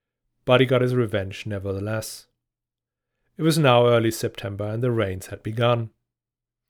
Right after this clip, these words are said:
Conrad's army had made camp in a valley not far from Constantinople.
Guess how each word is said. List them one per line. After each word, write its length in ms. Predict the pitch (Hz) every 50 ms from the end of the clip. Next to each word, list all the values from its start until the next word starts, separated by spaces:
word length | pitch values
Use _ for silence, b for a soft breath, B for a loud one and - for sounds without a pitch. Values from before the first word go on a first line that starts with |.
| _ _ _ _
Conrad's 340 | - - 185 196 185 - -
army 300 | 156 143 135 135 135 131
had 100 | 127 123
made 260 | 127 123 117 117 -
camp 320 | - - 131 117 113 110 -
in 80 | 113
a 60 | 113 110
valley 400 | 107 120 117 113 110 110 107 - -
not 180 | 131 131 127 120
far 280 | - - 113 101 98
from 180 | - - 101 104
Constantinople. 1000 | - - 101 107 - - 110 104 - 104 107 117 120 120 - - 120 110 107